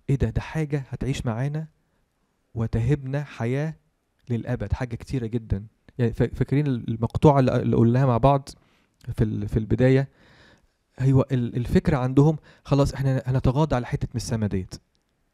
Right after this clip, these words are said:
ده فيها أكل على طول، أكل ممتد، مفيش مشكلة، فنتغاضى عن السما. المسيح بقى يعمل النقلة الكبيرة جدًا، النقلة النوعية في النص، "أنا هو خبز الحياة، من جاء إلي فلا يجوع،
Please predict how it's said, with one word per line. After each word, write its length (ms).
ده 120
فيها 280
أكل 160
على 160
طول، 200
أكل 260
ممتد، 460
مفيش 220
مشكلة، 280
فنتغاضى 600
عن 100
السما. 320
المسيح 220
بقى 260
يعمل 260
النقلة 340
الكبيرة 500
جدًا، 300
النقلة 280
النوعية 500
في 100
النص، 440
"أنا 320
هو 380
خبز 320
الحياة، 520
من 240
جاء 380
إلي 320
فلا 300
يجوع، 380